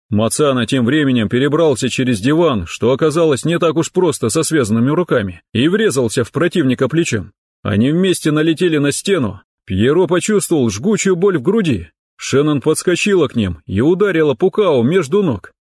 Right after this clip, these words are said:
Тот согнулся. Мацана увидел нож в его руке, в крови по самую рукоять. Лорен пнула еще раз.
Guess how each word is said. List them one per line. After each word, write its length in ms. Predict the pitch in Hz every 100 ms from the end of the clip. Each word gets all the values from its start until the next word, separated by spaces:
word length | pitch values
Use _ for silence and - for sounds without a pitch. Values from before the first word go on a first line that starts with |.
| -
Тот 220 | 143 131
согнулся. 760 | 175 170 214 180 - 95 80 _ _
Мацана 560 | 98 101 98 131 135 143
увидел 440 | 143 151 156 185
нож 280 | 196 202 -
в 80 | 104
его 300 | 139 151 147
руке, 440 | 156 135 92 90 _ -
в 80 |
крови 420 | - 120 185 208 160
по 160 | 175
самую 380 | - 185 165 160
рукоять. 500 | 175 190 143 95 - _ -
Лорен 520 | 95 104 113 143 139
пнула 320 | 127 143 151
еще 440 | 156 170 - 190 156
раз. 320 | 110 -